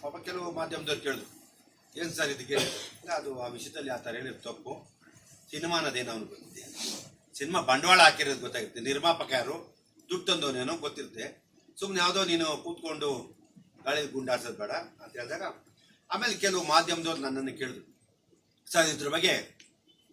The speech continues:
ಸುದೀಪ್ ಅವ್ರ ಜೊತೆಲಿ ಇರ್ತಾವ್ರು ಹೇಳ್ಬಾರ್ದ?" ಅಂತ ಹೇಳ ಕೇಳಿದ್ರು. ನಾನು ಹೇಳಿದೆ, "ಪಾಪ ಅವ್ರಿಗೆ ವಿಷಯ ಗೊತ್ತಿದ್ಯೋ ಗೊತ್ತಿಲ್ಲ ಗೊತ್ತಿಲ್ಲ,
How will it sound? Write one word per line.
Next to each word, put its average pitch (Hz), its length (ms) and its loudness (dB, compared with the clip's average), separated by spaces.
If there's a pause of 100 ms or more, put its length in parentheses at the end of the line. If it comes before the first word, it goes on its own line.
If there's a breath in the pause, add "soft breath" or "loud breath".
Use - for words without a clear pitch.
(580)
ಸುದೀಪ್ 208 260 -2
ಅವ್ರ 190 100 2
ಜೊತೆಲಿ 170 260 4
ಇರ್ತಾವ್ರು 143 280 4
ಹೇಳ್ಬಾರ್ದ?" 151 340 6
ಅಂತ 104 200 -4
ಹೇಳ 101 100 -6 (340)
ಕೇಳಿದ್ರು. 170 440 0 (480)
ನಾನು 339 160 -12
ಹೇಳಿದೆ, - 540 -16 (240)
"ಪಾಪ 196 180 -2
ಅವ್ರಿಗೆ 147 200 -2
ವಿಷಯ 160 220 0
ಗೊತ್ತಿದ್ಯೋ - 500 -4
ಗೊತ್ತಿಲ್ಲ 113 320 -2
ಗೊತ್ತಿಲ್ಲ, - 600 -12